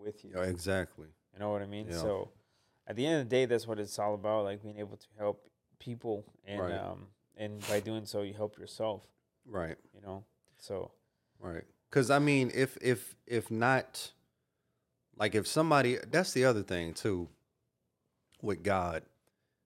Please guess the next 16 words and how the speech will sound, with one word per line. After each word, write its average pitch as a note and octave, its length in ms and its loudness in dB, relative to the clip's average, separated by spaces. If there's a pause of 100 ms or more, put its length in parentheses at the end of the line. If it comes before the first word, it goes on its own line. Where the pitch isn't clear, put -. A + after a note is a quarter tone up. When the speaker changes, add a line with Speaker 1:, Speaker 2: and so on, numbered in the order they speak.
(460)
Speaker 2:
If G2 220 0
God D#3+ 440 8
goes B2 240 6
to G2 80 -4
somebody G2+ 640 2 (680)
and F#2+ 160 0
they G2+ 100 4
don't G#2 200 4
wanna F#2 220 0
do G2+ 200 0
something, G2 440 -4
he'll E3+ 220 8
find E3 360 4
somebody F2 440 2
else. G2 420 0 (380)
So F#2 440 2